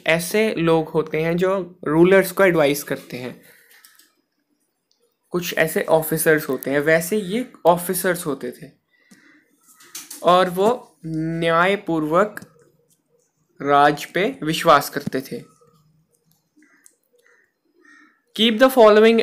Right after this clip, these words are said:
additional details in mind। The authors of Tawarik lived in cities and hardly ever in villages। जो तवारीख के ऑथर्स होते थे वो ज़्यादातर दिल्ली में रहते थे, सिटीज़ में रहते थे,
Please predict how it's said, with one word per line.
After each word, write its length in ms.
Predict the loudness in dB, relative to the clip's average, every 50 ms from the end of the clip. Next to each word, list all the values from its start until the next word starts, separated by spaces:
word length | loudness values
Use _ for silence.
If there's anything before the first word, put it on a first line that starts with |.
| 0 0
additional 580 | 0 0 0 -2 -2 -4 -2 0 0 2 2 2
details 520 | 0 0 -2 -2 -4 -4 -4 -4 -6 -6
in 180 | -6 -6 -4 -4
mind। 320 | -4 -4 -4 -6 -8 -10 -14 -20 _ _ -4
The 120 | 0 0 2 4 4 4
authors 420 | 4 2 2 0 0 0 0 -2
of 80 | -2 -2 -2
Tawarik 500 | -2 2 4 4 4 4 2 0 -2 -4 -6 -4 -2
lived 260 | -2 -2 -2 -4 -6 -8
in 100 | -8 -6 -8
cities 520 | -6 -6 -6 -6 -4 -4 -2 -2 -4 -6 -8 -14 _ _ _ _ _ _ -4
and 260 | -2 -2 -2 -2 -4 -2 0
hardly 400 | 2 2 2 0 -2 -2 0 2 2 2
ever 180 | 2 2 0 0
in 200 | -2 -2 -2 0 0
villages। 380 | 0 0 -2 -4 -6 -8 -10 -12 -14 -18 _ _ _ _ _ _ _ _ _ _ _ -6
जो 100 | -4 -4
तवारीख 680 | -2 0 2 2 4 4 4 4 2 0 -2 -4 -4 -4
के 100 | -4 -2 0 2
ऑथर्स 640 | 0 2 2 2 2 2 2 0 -4 -8 -12 -14 -8
होते 340 | -4 -4 -4 -2 -2 -4 -4
थे 240 | -4 -4 -4 -4 -6 -8 -14 _ _ _ _ _ _ _ _ _ _ _ _ _ _ _ _ _ -10
वो 180 | -2 2 2 2
ज़्यादातर 560 | 4 4 4 4 4 4 4 4 4 2 2
दिल्ली 360 | 2 2 2 2 2 2 2
में 120 | 2 2 2
रहते 300 | 0 -2 -4 -6 -8 -10
थे, 220 | -10 -12 -14 -16 -16 _ _ -10
सिटीज़ 440 | -6 -6 -4 -4 -4 -4 -4 -2
में 120 | -4 -4 -2
रहते 320 | -2 -2 -2 -4 -6 -10
थे, 180 | -12 -14 -20